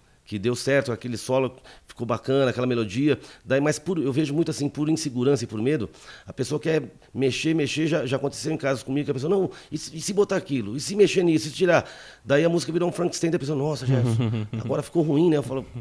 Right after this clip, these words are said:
Speaker 1: "Ficou." Mas
Speaker 2: Pois
Speaker 1: o que
Speaker 2: é.
Speaker 1: que você acha? Eu acho que a primeira versão era mais legal, depois você pediu tantas mexidas aqui que alterou. Então essa, essa insegurança tá refletindo muito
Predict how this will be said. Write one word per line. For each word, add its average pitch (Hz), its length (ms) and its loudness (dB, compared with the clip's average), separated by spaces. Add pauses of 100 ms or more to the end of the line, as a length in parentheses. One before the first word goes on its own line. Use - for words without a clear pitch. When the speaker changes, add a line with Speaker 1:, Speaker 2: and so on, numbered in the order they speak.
(280)
Speaker 1:
"Ficou." 123 460 -2 (420)
Mas 180 260 2
Speaker 2:
Pois - 20 -6
Speaker 1:
o 98 40 -6
que 98 80 -2
Speaker 2:
é. - 20 0
Speaker 1:
que 104 80 -4
você - 80 4
acha? 135 160 4
Eu 127 60 2
acho 123 180 0
que 143 260 -6
a 120 80 -4
primeira 135 420 0
versão 123 580 -4 (260)
era 92 120 -4
mais 135 120 0
legal, 139 180 -2
depois 123 240 -4
você 127 60 -8
pediu 120 220 -8 (240)
tantas 147 460 -2
mexidas 110 460 -6
aqui 113 240 -4
que 143 160 -6
alterou. 127 240 -2 (320)
Então 143 180 0
essa, 165 280 0
essa 143 680 2 (420)
insegurança 139 720 0
tá 117 140 -4
refletindo 131 420 -4
muito 147 460 -2